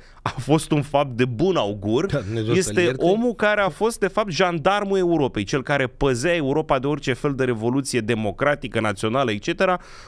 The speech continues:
Speaker 1: vorbind de țarul întâi, țarul Nicolae întâi al Rusiei, unul dintre autocrații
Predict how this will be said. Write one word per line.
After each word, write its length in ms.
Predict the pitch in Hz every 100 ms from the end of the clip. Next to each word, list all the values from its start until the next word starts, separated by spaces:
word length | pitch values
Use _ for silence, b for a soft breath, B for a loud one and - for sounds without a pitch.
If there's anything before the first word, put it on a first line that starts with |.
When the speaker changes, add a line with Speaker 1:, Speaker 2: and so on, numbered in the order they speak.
| -
Speaker 1:
vorbind 360 | 139 151 190 180
de 100 | 175
țarul 380 | - 190 175
întâi, 400 | 156 127 170 170 -
țarul 240 | - 175
Nicolae 460 | 165 147 147 170 165
întâi 360 | 143 120 156 143
al 100 | 131
Rusiei, 540 | 131 135 - 92 76 - b b
unul 220 | - 135 127
dintre 260 | 143 139
autocrații 840 | 135 131 117 147 151 147 151 135